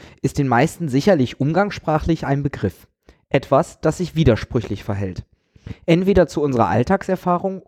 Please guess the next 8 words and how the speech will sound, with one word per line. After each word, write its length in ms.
oder 220
konkret 560
bei 420
Verfolgung 580
einer 280
eigentlich 480
logischen 420
Kette. 360